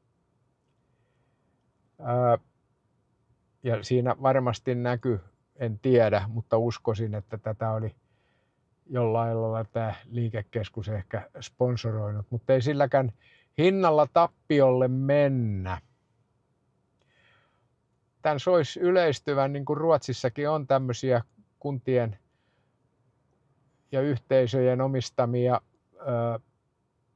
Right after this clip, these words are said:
latauspisteitä, jotka toimivat lähestulkoon omakustannusperiaatteella. Ne on melkoisia vetovoimatekijöitä. Samoin toivoisi yleistyvän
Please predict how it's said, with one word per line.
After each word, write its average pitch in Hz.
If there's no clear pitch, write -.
latauspisteitä, 135
jotka 123
toimivat 135
lähestulkoon 127
omakustannusperiaatteella. 120
Ne 123
on 135
melkoisia 139
vetovoimatekijöitä. 107
Samoin 160
toivoisi 139
yleistyvän 135